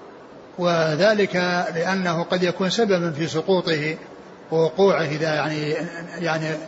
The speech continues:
يعني، صار، يعني، يشد، يعني، يشد ال-، يعني، الخف أو يشد، يعني، النعال إذا كانت، يعني، فيها شيء يشدها من الخلف، فيعني يكون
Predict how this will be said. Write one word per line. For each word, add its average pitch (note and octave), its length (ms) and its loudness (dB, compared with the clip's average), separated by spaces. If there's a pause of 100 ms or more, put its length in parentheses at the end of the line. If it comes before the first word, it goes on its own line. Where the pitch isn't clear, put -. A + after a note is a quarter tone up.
(380)
يعني، D#3+ 180 -2
صار، E3 360 0
يعني، D#3 240 -2
يشد، D#3+ 300 2 (720)
يعني، D3+ 280 0
يشد D#3 360 -2
ال-، D3+ 720 -2 (480)
يعني، D#3 240 0
الخف E3 440 0
أو D#3 100 -2
يشد، D3+ 400 -4
يعني، D3 540 -4 (380)
النعال E3+ 520 2
إذا D3 220 -4
كانت، D#3 800 -2 (420)
يعني، D#3 220 -2
فيها D#3+ 240 0
شيء D#3+ 260 0
يشدها D#3 480 0
من D3+ 120 -6
الخلف، D#3+ 360 0 (800)
فيعني D#3+ 680 2
يكون E3 680 2